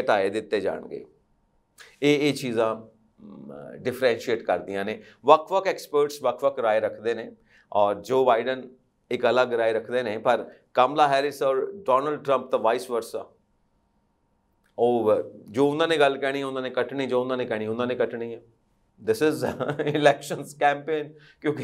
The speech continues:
ਇਹੀ ਤਾਂ ਪਹਿਚਾਣ ਹੈ, ਇੱਕੋ ਜਿਹਾ ਸੁਰ ਤੇ ਹੋ ਨਹੀਂ ਨਾ ਸਕਦਾ। ਆਪਣੀ ਆਪਣੀ ਡਫਲੀ, ਆਪਣਾ ਆਪਣਾ ਰਾਗ, ਤਾਂ ਹੀ ਤਾਂ ਲੋਕਾਂ ਨੂੰ ਪਤਾ ਲੱਗੂਗਾ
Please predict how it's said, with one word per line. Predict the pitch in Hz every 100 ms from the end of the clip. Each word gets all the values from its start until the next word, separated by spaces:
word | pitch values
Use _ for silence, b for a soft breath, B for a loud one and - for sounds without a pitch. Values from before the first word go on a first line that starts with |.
| 170
ਇਹੀ | 156 160
ਤਾਂ | 165
ਪਹਿਚਾਣ | 170 156 156 156 139
ਹੈ, | 110 - -
ਇੱਕੋ | 151 147 175
ਜਿਹਾ | 147 151 156
ਸੁਰ | 156 135
ਤੇ | 143
ਹੋ | 147 135
ਨਹੀਂ | 143
ਨਾ | 147
ਸਕਦਾ। | 151 135 107 110 - B B
ਆਪਣੀ | 135 - 151
ਆਪਣੀ | 139 143 139
ਡਫਲੀ, | 120 120 131
ਆਪਣਾ | 127 123 123
ਆਪਣਾ | 117 123 113
ਰਾਗ, | 110 120
ਤਾਂ | 117
ਹੀ | 117
ਤਾਂ | 120
ਲੋਕਾਂ | 120 113 123
ਨੂੰ | 120
ਪਤਾ | - 127
ਲੱਗੂਗਾ | 113 143 131 117 -